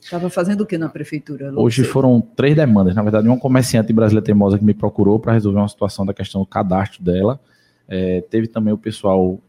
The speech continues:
Speaker 2: ali do, do entorno daquele, do viaduto, que surgiu a notícia de que o viaduto tava pra desabar por construções irregulares acima, então a gente teve uma reunião com o pessoal que, da, de controle urbano que teve lá ontem, pra ver como é que vai ser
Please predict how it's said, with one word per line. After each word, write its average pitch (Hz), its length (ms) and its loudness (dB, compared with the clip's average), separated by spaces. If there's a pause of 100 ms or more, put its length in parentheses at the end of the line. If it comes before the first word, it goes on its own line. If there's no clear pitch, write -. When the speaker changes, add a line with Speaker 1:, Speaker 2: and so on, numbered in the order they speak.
(120)
Speaker 2:
ali 95 240 0
do, 101 140 0
do 98 120 -2
entorno 104 380 0
daquele, 98 500 0
do 98 140 -2
viaduto, 101 420 0
que - 80 -20
surgiu 104 300 2
a 104 40 2
notícia 104 380 -4
de - 60 -20
que - 80 -6
o 101 40 -2
viaduto 98 300 0
tava 104 140 -4
pra 107 140 -2
desabar 95 340 0
por 110 220 -2
construções 113 420 0
irregulares 98 540 0
acima, 104 420 0
então 110 160 -6
a 92 60 -2
gente 98 160 -4
teve 101 180 -6
uma 98 100 -4
reunião 95 300 -4
com 90 80 -20
o - 40 -20
pessoal 92 460 -12 (220)
que, 101 220 -12
da, 104 100 0
de 110 140 0
controle 113 280 0
urbano 98 220 0
que - 80 -20
teve 101 180 0
lá 110 140 0
ontem, 101 460 -6
pra 101 100 -10
ver 101 100 -4
como 104 160 -6
é 107 40 -6
que - 80 -12
vai 104 100 -2
ser 101 300 -2